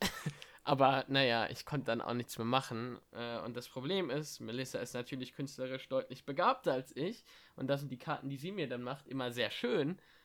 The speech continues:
und meine immer nicht so. Und das ist, äh, dann irgendwie, dann fühle ich mich immer so schlecht, weil sie, sie steckt dann da so mehrere Stunden rein und ich sitz dann da, streng mich an, aber innerhalb von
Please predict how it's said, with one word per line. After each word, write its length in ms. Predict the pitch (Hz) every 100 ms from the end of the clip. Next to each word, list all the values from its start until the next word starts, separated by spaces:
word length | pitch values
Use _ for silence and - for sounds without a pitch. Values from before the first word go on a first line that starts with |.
| _ _
und 160 | 160 -
meine 360 | 123 143 147
immer 340 | 143 143 139 139
nicht 240 | 147 143
so. 320 | 107 101 123
Und 140 | 101 101
das 200 | 107 -
ist, 300 | - - -
äh, 260 | - 104 104
dann 220 | - 110
irgendwie, 340 | - 127 123 120
dann 120 | 110
fühle 220 | - 160
ich 100 | 151
mich 140 | 151 143
immer 180 | 135
so 100 | 135
schlecht, 380 | 143 147 143 143
weil 260 | 113 117 123 - - - - - - - _
sie, 180 | 127 147
sie 260 | 143 120
steckt 320 | 131 - 156 156
dann 140 | 143
da 120 | 131
so 120 | 139 135
mehrere 300 | 139 135 135
Stunden 340 | - 160 147
rein 360 | 151 147 147 139
und 120 | -
ich 120 | 135
sitz 240 | 143 147
dann 180 | - 135
da, 340 | 131 131 139 143 _ _ _ _ _ _ _ _ - 139 139
streng 340 | - 160 175
mich 220 | 170 -
an, 360 | 139 170 208 196 _ _
aber 540 | 151 147 139 131 113 - _ _ -
innerhalb 360 | 147 143 147
von 400 | 151 139 135 113